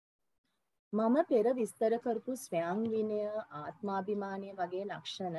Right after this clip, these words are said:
එකපාරටම පුද්ගලයාට ඇති වෙන්නේ නැහැ. ඒවා දීර්ඝ කාලයක් තිස්සේ පුරුදු වීම තුලින් තමයි ඇති කරගන්න ලක්ෂණ. එහෙමනම් අපි දැන් බලමු මොන වගේ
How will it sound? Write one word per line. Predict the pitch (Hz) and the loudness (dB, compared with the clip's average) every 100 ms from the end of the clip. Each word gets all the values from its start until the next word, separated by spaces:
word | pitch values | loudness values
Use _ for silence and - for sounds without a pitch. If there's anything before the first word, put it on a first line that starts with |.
| 240 | -4
එකපාරටම | 202 - 262 247 226 220 254 330 | -4 -6 -2 2 2 2 -2 -4
පුද්ගලයාට | 262 208 240 247 254 | -2 -2 -2 -2 -2
ඇති | 277 240 240 | -6 -6 -4
වෙන්නේ | 247 254 | -4 -6
නැහැ. | 262 233 160 _ _ _ _ _ | -6 -8 -10 _ _ _ _ _
ඒවා | 165 202 277 | -2 2 2
දීර්ඝ | 202 190 208 | 2 0 0
කාලයක් | 269 240 185 202 247 - | -2 -2 0 2 0 -2
තිස්සේ | - 247 - 185 160 330 - | -4 -6 -4 -2 -2 -4 -2
පුරුදු | 214 208 202 240 | 0 0 0 -2
වීම | 240 240 247 269 | -2 0 -4 -4
තුලින් | 214 185 240 330 | -2 0 2 0
තමයි | 285 208 180 185 330 | 0 -2 -2 -4 -8
ඇති | - - | -12 -10
කරගන්න | 208 208 196 185 180 202 311 - | -6 -4 -4 -6 -4 -4 -4 -4
ලක්ෂණ. | 220 - - 147 - _ _ _ _ _ _ _ _ _ _ | -4 -4 -6 -8 -12 _ _ _ _ _ _ _ _ _ _
එහෙමනම් | 196 262 311 277 240 254 | -2 2 2 0 -2 -2
අපි | 233 | -4
දැන් | 226 180 165 196 | -2 -2 -2 -2
බලමු | 196 190 220 427 | -2 -2 -2 0
මොන | 262 208 | 0 0
වගේ | 214 233 240 | 0 -2 -4